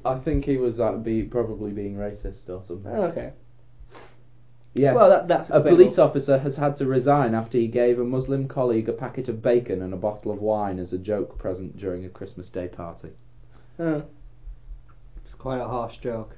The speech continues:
Speaker 1: Uh, not, not if you know them.
Speaker 3: I suppose if you're on good terms and
Speaker 2: <laughs>
Speaker 3: you make jokes about them being
Speaker 1: Yeah.
Speaker 3: Muslim all the time,
Speaker 2: I mean, we
Speaker 3: then
Speaker 2: make jokes about Spuddy being gay, but he
Speaker 3: Yeah.
Speaker 2: didn't, he didn't take offend-, offense to it.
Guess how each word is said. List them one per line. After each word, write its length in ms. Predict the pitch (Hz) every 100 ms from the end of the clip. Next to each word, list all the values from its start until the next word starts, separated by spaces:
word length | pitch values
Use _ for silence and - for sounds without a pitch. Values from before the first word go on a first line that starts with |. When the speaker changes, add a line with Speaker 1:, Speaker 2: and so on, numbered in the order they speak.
| - - - - -
Speaker 1:
Uh, 80 | 196
not, 400 | 240 170 190 175
not 180 | 220
if 140 | 190 -
you 60 |
know 180 | 123 151
them. 200 | - 104 - -
Speaker 3:
I 80 | 160
suppose 320 | 151 196 175
if 140 | 185 185
you're 100 | 208
on 80 | 185
good 160 | -
terms 360 | - 175 143 135
and 340 | 135 127 117 -
Speaker 2:
<laughs> 60 |
Speaker 3:
you 80 | 156
make 220 | 165 156
jokes 340 | 147 156 143 -
about 280 | 135 135 131
them 100 | 123
being 240 | 127 123
Speaker 1:
Yeah. 60 | 127
Speaker 3:
Muslim 260 | 117 131
all 200 | 135 147
the 80 | 123
time, 440 | - 117 104 120 - - - -
Speaker 2:
I 40 |
mean, 60 | 160
we 40 | 180 214
Speaker 3:
then 80 |
Speaker 2:
make 160 | 196 156
jokes 180 | 160 151
about 200 | 143 -
Spuddy 180 | 151 135
being 400 | 127 123 120 143
gay, 320 | 143 151 113
but 340 | 113 110 - - - - - -
he 60 | 135
Speaker 3:
Yeah. 80 | 139
Speaker 2:
didn't, 140 | 135
he 60 | 139
didn't 140 | 131
take 120 | 139
offend-, 340 | 123 135 113 - -
offense 260 | - 127 131
to 100 | 101
it. 120 | 117